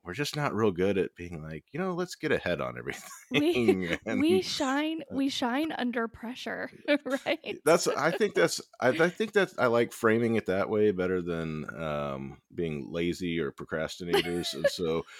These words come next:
Speaker 1: uh, yeah,
Speaker 2: <laughs>
Speaker 1: let's go with that. We, uh, we perform well under pressure, uh, even if we've created all that pressure ourselves. But,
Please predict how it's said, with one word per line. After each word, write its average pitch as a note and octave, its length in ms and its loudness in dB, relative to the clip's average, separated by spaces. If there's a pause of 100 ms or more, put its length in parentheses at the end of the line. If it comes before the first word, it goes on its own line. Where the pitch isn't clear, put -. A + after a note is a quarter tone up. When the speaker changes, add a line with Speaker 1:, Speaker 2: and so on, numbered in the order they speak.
(260)
Speaker 1:
uh, F2 360 2
yeah, - 220 0
Speaker 2:
<laughs> - 20 0
Speaker 1:
let's D3+ 240 -2
go F#3 120 -2
with C3+ 200 -2
that. D#2+ 320 2
We, A2+ 340 2
uh, G#2 100 4
we A2 140 0
perform D3 540 0
well G#2+ 260 4
under E2+ 220 -4
pressure, - 680 -8 (100)
uh, D2+ 240 -4
even G2+ 280 0
if F2 240 -2
we've F2 200 0
created E2+ 360 2
all D2 140 0
that D2+ 180 -4
pressure D2 320 -10
ourselves. C2+ 500 -8 (400)
But, G2+ 320 2